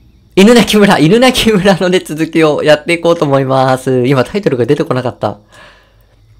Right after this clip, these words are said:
行かせてください、師匠。あ、これ人の名前なの？これ。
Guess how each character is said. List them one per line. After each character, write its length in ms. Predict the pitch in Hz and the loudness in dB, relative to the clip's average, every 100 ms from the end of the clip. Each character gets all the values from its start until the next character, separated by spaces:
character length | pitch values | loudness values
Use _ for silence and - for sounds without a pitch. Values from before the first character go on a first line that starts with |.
| _ - | _ -6
行 100 | 165 | -6
か 80 | - | -4
せ 120 | 254 | -6
て 80 | 247 | -4
く 80 | 233 | -6
だ 100 | 233 | -4
さ 220 | 240 196 | -4 -4
い、 180 | 120 - | -6 -10
師 160 | - | -10
匠。 380 | 214 185 120 - _ _ _ - - - _ - - | -2 -2 -2 -6 _ _ _ -20 -20 -20 _ -20 -10
あ、 100 | 151 | -8
こ 80 | 131 | -6
れ 80 | |
人 300 | 107 - 240 | -8 -10 -8
の 160 | 285 359 | -6 -6
名 120 | 285 | -6
前 240 | 196 254 285 | -6 -8 -6
な 120 | 285 | -6
の？ 100 | 170 | -6
こ 140 | - | -6
れ。 340 | 104 104 107 | -6 -8 -12